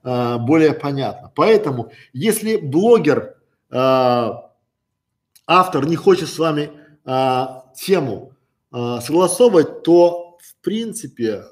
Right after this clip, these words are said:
я бы не стал с ним сотрудничать. Дальше. Еще один важный момент, то есть шестой, седьмой.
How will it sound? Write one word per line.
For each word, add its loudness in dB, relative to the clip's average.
я 2
бы -4
не -4
стал -4
с -10
ним -10
сотрудничать. -12
Дальше. -2
Еще 2
один 4
важный 0
момент, -6
то -10
есть -16
шестой, -4
седьмой. 0